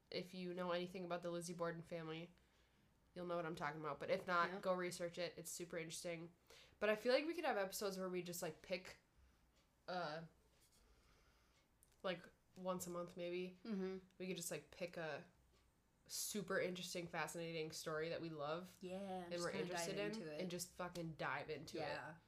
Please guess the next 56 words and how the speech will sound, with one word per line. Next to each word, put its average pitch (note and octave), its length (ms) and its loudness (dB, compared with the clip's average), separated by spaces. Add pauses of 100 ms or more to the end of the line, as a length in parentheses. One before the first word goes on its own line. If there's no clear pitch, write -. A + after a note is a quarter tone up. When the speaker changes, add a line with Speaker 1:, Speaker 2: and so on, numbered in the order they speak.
(160)
Speaker 2:
I G#3 60 4
feel C#4+ 160 0
like G4+ 120 0
it'll E4+ 140 2
be F#3+ 80 4
different, D#3 380 -2
like, D#3 160 -8
as F3 220 -4
we F3 100 -4
go. E3 140 -2
Speaker 1:
Yeah. E3 180 6
Speaker 2:
It'll D#3 100 2
probably F3+ 560 0 (520)
evolve, E3 580 2
and E3 180 -2
we'll, D#3+ 160 0
we'll E3 220 -4
figure F3 300 -2
out D#3+ 200 0
things E3 220 -4
that E3 140 -6
we E3 460 -6 (300)
Speaker 1:
Yeah. F#4+ 140 6
Speaker 2:
wanna F3+ 180 2
do F3 240 -2
if E3 140 -6
we E3+ 80 -4
don't D3+ 120 -2
wanna D3+ 160 -4
do, D#3+ 100 -8
like, D3+ 180 -4
a - 40 -6
weekly B3 380 -6
thing. G#3 800 -2
Um, D#3+ 640 -4
Speaker 1:
Yeah. C#4 160 6
Speaker 2:
we're F#3+ 80 2
on, F#3 180 -2
like, F3 220 -6
social - 320 -8
media, F#3+ 380 -2
so F3 180 -8
we'll, D3+ 260 -6 (640)
might D#3 180 -4
post E3 360 -6
random D#3+ 280 0
fun D#3+ 200 -4
stuff. E3 580 -4 (140)
Um, D3+ 500 -12 (560)
Speaker 1:
And A#3+ 80 2
we A#3+ 100 4
also B3 300 2
wanna C4 140 4
Speaker 2:
Yeah. B3 60 4
Speaker 1:
talk A3 300 2
about, G3+ 380 6